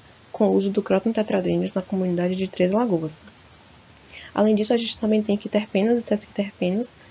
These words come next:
são classes de compostos comuns a óleos essenciais da espécie do gênero Croton.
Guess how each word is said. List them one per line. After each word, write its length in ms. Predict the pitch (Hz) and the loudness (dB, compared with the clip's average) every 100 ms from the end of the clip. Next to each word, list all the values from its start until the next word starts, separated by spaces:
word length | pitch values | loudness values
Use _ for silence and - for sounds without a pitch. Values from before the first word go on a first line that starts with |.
| - - | -12 -4
são 100 | 208 | 0
classes 340 | 214 220 240 | 2 2 2
de 120 | 240 | 0
compostos 520 | 240 220 196 190 - | 0 0 0 -2 -4
comuns 540 | - 247 240 220 320 - - - - - | -2 2 4 2 0 -4 -20 -20 -8 2
a 100 | 208 | 4
óleos 240 | 208 226 | 6 4
essenciais 540 | 220 226 214 208 196 | 2 0 -2 2 2
da 60 | 208 | 2
espécie 380 | 208 - 185 214 | 2 0 0 2
do 140 | 208 | 2
gênero 320 | 202 196 214 | 2 4 2
Croton. 400 | 240 - 165 - | 2 0 0 -4